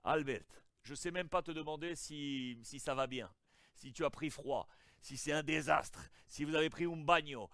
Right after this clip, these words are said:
un chaos historico. <laughs> C'est à la une du quotidien Sport ce matin. Comment ça va, Albert ? Ça va ou pas ?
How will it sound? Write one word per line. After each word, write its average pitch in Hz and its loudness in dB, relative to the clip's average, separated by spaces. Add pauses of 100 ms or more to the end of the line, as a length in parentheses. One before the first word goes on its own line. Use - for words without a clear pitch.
(240)
un 185 8
chaos 208 10
historico. 202 6
<laughs> - -
C'est 143 -8
à 160 8
la 165 8
une 208 -4 (260)
du 139 -8
quotidien 180 2
Sport - 4 (120)
ce 175 -2
matin. 170 0 (260)
Comment 143 -10
ça 160 -4
va, 156 0
Albert ? 127 -4 (640)
Ça 143 -4
va 196 0
ou 202 -2
pas ? 156 -6